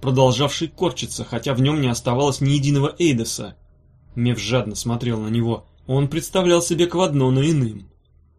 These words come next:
От поступи его должна была сотрясаться земля и огонь пожирать вселенную. Тут же перед ним стоял просто страж мрака,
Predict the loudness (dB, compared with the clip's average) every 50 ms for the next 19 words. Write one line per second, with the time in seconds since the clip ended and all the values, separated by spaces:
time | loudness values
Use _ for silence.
0 | _ _ _ -6 -6 -6 -6 -4 0 2 2 2 0 -2 -8 -6 -2 0 2 2
1 | 2 4 4 4 4 4 2 0 0 0 2 2 2 2 2 0 -4 -4 -4 -6
2 | -4 -2 -4 -4 -2 -2 -2 0 2 2 2 2 2 0 -2 -4 -6 _ _ _
3 | _ -2 0 2 2 4 6 6 6 4 2 0 0 0 0 0 0 0 -2 -2
4 | -4 -2 -2 0 0 0 0 -2 -2 -4 -6 -8 -10 -14 _ _ _ _ _ _
5 | _ _ _ _ -8 -2 0 0 2 2 0 -2 -2 0 0 0 2 2 2 2
6 | 2 0 -2 -2 -2 0 0 0 -2 -2 -2 -2 0 0 0 -2 -6 -8 -8 -6
7 | -6 -4 -4 -4 -4 -4 -2 -2 -2 -4 -4 -8 -10